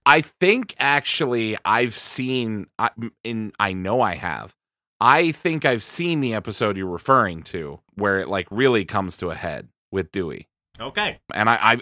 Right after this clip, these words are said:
Speaker 1: I'm waiting to get there, but I know it's, it's <laughs> so long down the road.
Speaker 2: Yeah, yeah, it, it's a ways out.
Speaker 1: Yeah, I, I, uh, I, it's one of the, like, three episodes I've seen,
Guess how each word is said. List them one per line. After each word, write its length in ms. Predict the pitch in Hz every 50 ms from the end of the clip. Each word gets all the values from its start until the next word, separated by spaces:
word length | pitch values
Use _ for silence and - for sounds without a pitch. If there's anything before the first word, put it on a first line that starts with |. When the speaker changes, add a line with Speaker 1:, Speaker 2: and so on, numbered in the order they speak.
| - -
Speaker 1:
I'm 240 | 120 123 127 123
waiting 420 | 120 127 127 127 127 127 120 117 101 -
to 120 | - 107
get 240 | 85 95 101 95 -
there, 160 | - 87 87
but 140 | 80 101 107
I 80 | 107
know 160 | 110 113 117 113
it's, 160 | 107 - -
it's 340 | - 113 107 - - - - _ _ _ _
<laughs> 200 | _ _ _ -
so 920 | - - - - - - - - - - 190 160 - 156 160 147 139 127 120
long 400 | 120 120 117 110 104 107 104 95
down 240 | 98 98 95 92 90
the 100 | 87 85
road. 360 | 87 87 82 76 73 71 - _ _ _ -
Speaker 2:
Yeah, 200 | 190 208 196 - - _ _ _ _
yeah, 440 | - 170 156 147 143 156 170 180 175
it, 100 | 202 202 -
it's 120 | 233 208 -
a 60 | 226
ways 280 | 190 165 135 113 104 90
out. 80 | - _ _ _ -
Speaker 1:
Yeah, 240 | 107 110 98 82 73
I, 280 | 73 98 107 117 - -
I, 340 | - 123 123 127 127 127 127
uh, 340 | 120 120 117 117 113 110 -
I, 280 | - 113 117 120 113 -
it's 340 | - - 113 113 - - -
one 260 | 120 110 123 131 139
of 140 | 151 151 131
the, 160 | 127 139 127
like, 300 | 117 117 110 101 95 -
three 580 | - - - _ - 107 107 117 120 120 120 120
episodes 480 | 104 107 98 107 104 92 110 107 98 85
I've 160 | 98 92 -
seen, 400 | - - 101 104 110 113 113